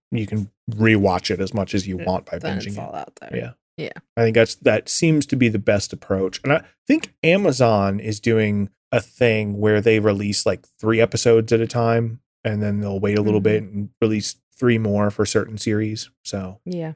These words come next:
Speaker 1: it's just an interesting approach to how you can actually release media, and it can affect your overall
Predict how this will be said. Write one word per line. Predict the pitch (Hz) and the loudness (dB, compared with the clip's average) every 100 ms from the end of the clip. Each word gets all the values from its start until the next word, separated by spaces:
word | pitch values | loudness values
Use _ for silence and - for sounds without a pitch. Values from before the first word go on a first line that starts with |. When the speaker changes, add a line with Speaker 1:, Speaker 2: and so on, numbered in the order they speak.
| - | -8
Speaker 1:
it's | 180 | -4
just | 254 | -2
an | 262 | -2
interesting | 214 196 190 - 156 | 2 2 2 2 2
approach | - 113 - | 2 0 0
to | - | -6
how | 107 101 | -2 -2
you | 101 | -2
can | 95 110 101 - | -4 -8 -12 -4
actually | 135 113 123 | -2 0 0
release | 107 104 101 - | 0 0 -2 -4
media, | 104 104 104 | -4 -4 0
and | 170 156 | 0 0
it | - | -2
can | 123 | -8
affect | 104 117 107 - - - - | -2 0 0 -4 -16 -16 -2
your | 117 107 | 2 4
overall | 113 107 104 98 98 98 | 4 4 4 4 2 -2